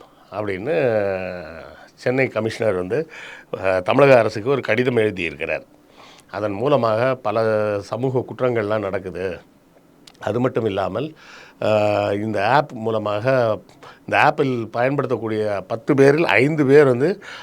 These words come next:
போதைப் பொருட்கள் கடத்துபவர்களாக இருக்கிறாரு அப்படின்னு சொல்லி அவரு சொல்லியிருக்கிறார். இது பற்றிய விரிவான செய்திகள் என்ன அப்படிங்கிறது தான் இன்னைக்கு பார்க்க போறோம். நம்ம வீடியோல அடிக்கடி நம்ம வந்து, "அப்புறம் நண்பர்களே, புத்தகம் வாங்குன்ற" போடுறதெல்லாம் வந்து நிறைய பேர் கேலி பண்றாங்க.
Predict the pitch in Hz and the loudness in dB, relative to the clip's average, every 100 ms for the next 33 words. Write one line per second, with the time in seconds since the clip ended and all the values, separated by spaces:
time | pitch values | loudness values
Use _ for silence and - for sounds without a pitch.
0 | - 104 110 147 175 175 165 135 120 - | -16 0 8 10 10 6 4 0 0 0
1 | 180 - - - _ - _ 123 135 135 | -2 -4 -14 -20 _ -20 _ -4 -2 2
2 | 127 117 110 113 110 95 98 87 92 87 | 4 4 2 0 -2 -2 -6 -4 -6 -8
3 | - - - - - 117 120 120 107 139 | -12 -20 -20 -8 -2 0 0 -2 -2 0
4 | 151 120 107 98 90 - 117 110 101 82 | 2 2 0 -2 -8 -10 -6 -6 -6 -6
5 | 80 78 - - - - - 117 120 123 | -8 -10 -16 -20 -20 -12 -4 -2 -2 -4
6 | 117 135 110 117 123 120 113 110 104 101 | -2 0 2 0 0 0 -2 -6 -6 -6
7 | 98 95 101 95 92 92 90 135 170 - | -8 -6 -6 -6 -8 -8 -6 -6 -8 -12
8 | _ - 104 101 101 82 71 60 - - | _ -12 -8 -4 -4 -4 -8 -16 -18 -20
9 | - - - 127 147 175 170 147 143 160 | -8 0 2 4 4 4 4 2 2 2
10 | 135 135 135 143 151 139 127 123 123 139 | 0 -2 0 2 2 2 2 2 2 2
11 | 131 113 113 127 123 123 120 123 131 131 | 2 2 0 -2 -2 0 0 0 -2 -2
12 | 131 131 123 117 120 120 127 123 123 123 | 0 2 2 2 0 0 0 0 0 0
13 | 123 113 131 120 127 113 135 139 135 - | 0 0 0 0 -4 -2 0 0 -2 -2
14 | 175 170 123 101 98 92 | -2 -2 -6 -4 -4 -4